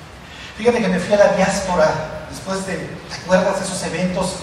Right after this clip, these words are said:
en donde pensábamos que había llegado el Mesías y murió?". Se rumoraba por algunas personas que había resucitado. La verdad, el rumor era fuerte y me enteré de muchas personas a quienes ahora llamaban los nazarenos, pero nunca supe.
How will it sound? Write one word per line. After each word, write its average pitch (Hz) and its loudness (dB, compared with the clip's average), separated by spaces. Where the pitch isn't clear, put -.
en 180 0
donde 185 4
pensábamos 208 2
que - 0
había 190 2
llegado 185 2
el 190 -2
Mesías 175 -2
y 165 -6
murió?". 156 -4
Se - -4
rumoraba 214 4
por 208 0
algunas 226 2
personas - -2
que - -4
había 139 4
resucitado. - 2
La 180 6
verdad, 226 4
el 208 4
rumor 220 6
era 226 10
fuerte 220 4
y 180 -6
me 190 -2
enteré 196 0
de 226 0
muchas 214 0
personas 208 0
a 180 -6
quienes 180 -4
ahora 196 4
llamaban 180 2
los 180 -2
nazarenos, 175 -4
pero 233 0
nunca 269 4
supe. - -4